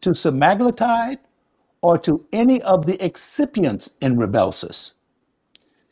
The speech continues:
Serious hypersensitivity reactions, including anaphylaxis and angioedema, have been reported with Rybelsus. Pancreatitis has been reported in clinical trials,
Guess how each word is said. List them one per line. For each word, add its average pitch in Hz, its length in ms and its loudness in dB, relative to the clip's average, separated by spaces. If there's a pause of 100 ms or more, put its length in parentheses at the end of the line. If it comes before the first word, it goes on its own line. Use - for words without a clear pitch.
(280)
Serious 294 580 2
hypersensitivity 208 960 -2
reactions, 143 600 -2
including 208 640 0
anaphylaxis 190 1040 0 (300)
and 156 320 -2 (160)
angioedema, 180 1120 0 (260)
have 175 300 2
been 156 200 0
reported 165 560 0 (220)
with 135 220 0
Rybelsus. 101 720 -4 (1700)
Pancreatitis 233 840 0 (160)
has 170 200 2
been 170 200 4
reported 160 600 2
in 156 200 -2
clinical 147 460 -6
trials, - 840 -2